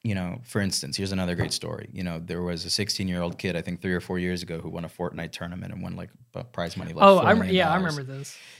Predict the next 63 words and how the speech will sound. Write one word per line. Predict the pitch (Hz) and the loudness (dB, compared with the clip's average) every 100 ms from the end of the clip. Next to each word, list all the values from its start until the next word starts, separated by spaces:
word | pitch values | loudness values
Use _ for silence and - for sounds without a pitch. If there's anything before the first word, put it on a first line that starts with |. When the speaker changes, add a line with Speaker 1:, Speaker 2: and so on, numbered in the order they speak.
| - | -4
Speaker 1:
Yeah, | 104 85 80 92 | 0 0 0 0
and | 98 92 90 - - | 0 0 -2 -4 0
E | 110 | 2
S | 98 | 2
P | - 98 | 0 0
N | 98 92 90 85 _ _ - | 2 2 0 -4 _ _ -6
zooms | 92 101 98 | 0 4 4
in | 92 95 | 4 2
on | 87 | 2
the | 85 | -2
kid, | - 90 82 | -2 0 0
does | 87 90 | -2 -4
an | 90 | -2
interview | 90 87 87 | -2 -2 -4
with | 85 | -6
the | 78 | -10
kid, | - 92 85 85 | -6 -4 -4 -4
and | 85 | -8
the | |
first | 82 - 92 | -10 -6 -6
question | - 92 87 | -4 -6 -6
they | 85 | -6
ask | 90 90 - | -6 -8 -10
him | 85 | -12
is, | 85 | -10
"You | 90 | -8
just | 110 - | -8 -6
won | 98 | -8
four | - 98 | -6 -8
million | 95 90 | -6 -6
dollars | 90 90 95 85 | -6 -6 -8 -12
at | |
sixteen | - 90 - 92 | -10 -8 -8 -6
years | 90 85 | -6 -4
old. | 98 92 | -6 -6
What | 92 | -4
do | 92 | -2
you? | 90 | -4
What's | 95 95 | -4 -8
the | 87 | -6
first | 92 92 | -4 -2
thing | 90 | -2
you're | 90 | -4
gonna | 85 85 | -6 -6
buy?" | 92 90 92 - - - - | -6 -6 -10 -16 -20 -20 -12
Looks | - | -4
straight | - - 113 110 117 | -2 2 2 2 0
into | 95 87 | -4 -2
the | 95 | -6
camera | - 90 90 90 | -4 -6 -6 -8
and | - 87 | -8 -4
says, | - 85 90 | -2 -2 -2
"You | |
know | 107 113 | -2 0
what? | 120 131 - - | -2 -4 -6 -8
All | 98 | -4
I | 104 | -2
really | 98 95 90 | 0 0 -2
want | 90 90 | -2 -2
is | |
a | 87 | -4
new | 82 80 | -8 -10
desk." | - - - - | -10 -8 -8 -10